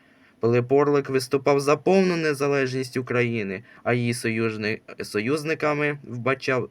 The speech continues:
Швецію і Кримське ханство. Конституція відображала основні ідеї гетьмана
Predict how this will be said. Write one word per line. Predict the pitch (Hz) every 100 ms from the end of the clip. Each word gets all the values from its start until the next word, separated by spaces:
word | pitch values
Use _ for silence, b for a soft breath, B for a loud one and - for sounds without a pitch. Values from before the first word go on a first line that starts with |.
| -
Швецію | - - 123 143 - 139 135 123
і | 104
Кримське | 104 107 - 113
ханство. | 117 95 95 - 85 - _ _ B B B B
Конституція | 135 127 131 127 202 202 185 175
відображала | 160 156 143 156 147 170 170 165
основні | 160 151 156 170 160
ідеї | 143 160 156
гетьмана | 127 160 160 165 156 147